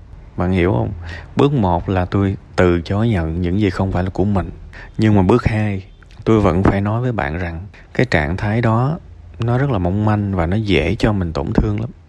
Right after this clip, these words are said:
Và nếu được á, rồi, rồi khoan cái nữa, rồi cái, cái hạnh phúc gia đình của bạn, bạn cũng hận chồng bạn lắm. Ờ, cuộc sống của bạn hận quá nhiều người, hận cái nơi bạn đang sống, hận chồng của bạn. Vô tình những cái điều đó nó làm cho mình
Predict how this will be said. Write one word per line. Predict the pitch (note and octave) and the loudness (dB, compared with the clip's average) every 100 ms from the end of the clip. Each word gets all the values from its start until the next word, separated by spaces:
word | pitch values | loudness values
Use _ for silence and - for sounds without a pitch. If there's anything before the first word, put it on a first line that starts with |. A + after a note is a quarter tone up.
| - - | -20 -10
Và | - G#2 G#2+ | 0 4 6
nếu | G#2+ C#3 | 6 6
được | C#3+ F#2+ - | 4 2 -2
á, | - - - - - | -10 -12 -20 -20 -10
rồi, | - G#2+ F#2 | -2 2 2
rồi | E2+ F2+ | 2 0
khoan | - G#2+ G#2 | 0 2 2
cái | G#2+ A#2+ | 2 0
nữa, | G#2 F#2+ G2+ | 0 -2 -4
rồi | G2 F#2 E2+ | -4 -4 -4
cái, | - A2+ | -4 -2
cái | B2 B2 | 0 0
hạnh | A2 E2+ | 0 0
phúc | C#3 C#3 | 2 4
gia | B2 A2+ | 4 2
đình | F#2+ E2+ | 0 -2
của | G2 | -4
bạn, | G#2 - C#2+ - - - - | -2 -4 -6 -10 -14 -20 -6
bạn | G2 F#2 | -4 0
cũng | A2+ | 2
hận | A2+ F#2 E2+ | 2 0 -2
chồng | F#2+ F2 E2+ | 0 0 0
bạn | E2 | -2
lắm. | F#2 B2 - - - - | -4 -6 -10 -20 -20 -4
Ờ, | G2+ G2 F#2+ F#2+ F2+ G2 - - - - - | 0 2 2 0 -4 -6 -12 -20 -20 -20 -8
cuộc | - F#2+ | -4 -4
sống | - B2 | -4 -4
của | C3+ | -2
bạn | G2 F2 | -2 -2
hận | G2+ E2+ F2+ | -2 -4 -2
quá | G2+ B2 | -2 0
nhiều | D3 G#2 | 2 0
người, | F2 F2 E2 - - - - | 0 -4 -6 -10 -16 -20 -10
hận | A2 E2 E2+ | -2 0 2
cái | A2 | 2
nơi | A2 G#2+ | 4 2
bạn | F#2 E2 | 0 -2
đang | F#2+ G2 | -4 -4
sống, | - G2+ A2 | -4 -4 -4
hận | C#3 F#2 E2+ F2+ - - - - - | -2 -2 -2 -4 -8 -16 -20 -18 -12
chồng | - F#2 E2+ | -4 -4 -2
của | F2+ | -4
bạn. | G2+ E2 - - - - - | -4 -4 -6 -14 -20 -20 -8
Vô | G#2+ A2 A2+ | 0 2 2
tình | G2+ F2+ | 0 -2
những | E2+ G#2+ | -4 -4
cái | |
điều | A#2 F#2 | -4 -4
đó | F#2+ | -4
nó | A#2+ | -4
làm | A#2+ F#2+ E2+ | -2 -2 -2
cho | E2+ | -2
mình | G2+ F#2 E2+ E2 | -2 -2 -4 -6